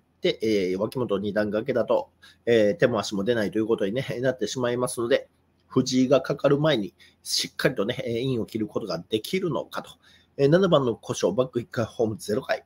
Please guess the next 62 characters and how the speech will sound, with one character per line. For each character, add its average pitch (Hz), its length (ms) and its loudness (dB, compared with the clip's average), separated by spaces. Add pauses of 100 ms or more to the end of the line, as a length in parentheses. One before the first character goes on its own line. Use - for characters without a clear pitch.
逃 120 120 -6
げ 107 100 2
の 104 80 -2
決 90 140 -16
ま 87 80 -4
り 98 80 -10
手 - 40 -20
が - 80 -14
ゼ 113 140 2
ロ、 143 140 2
ま 110 160 -2
く - 80 -14
り 101 80 -2
が 104 80 -12
八、 147 200 -6
差 107 120 -6
し - 100 -12
が 110 80 -18
三、 160 220 0
マ 117 80 2
ー 101 80 0
ク - 100 -12
が 76 60 -4
一 - 160 -4
と、 - 160 -6 (320)
オ 120 140 4
ー - 20 4
ル 117 100 2
ラ 120 120 4
ウ 120 40 0
ン 120 40 -6
ド 117 100 0
プ - 100 -12
レ 117 120 2
イ - 20 4
ヤ 87 100 2
ー - 40 -6
で - 100 -12
す - 100 -8
ね。 160 240 0 (320)
清 - 320 2
水 139 220 4
の 120 160 2
動 147 240 4
き 110 120 -2
に 101 160 -4
乗 123 200 4
っ - 120 -16
て、 - 200 2
え - 80 4
ー、 113 40 -2
最 135 380 6
後 120 220 6
は、 135 260 6
え 107 40 0
ー、 95 260 0
自 98 180 -6
力 104 220 -6
で、 123 200 4
え 104 80 -2
ー、 101 40 -6
決 113 280 -2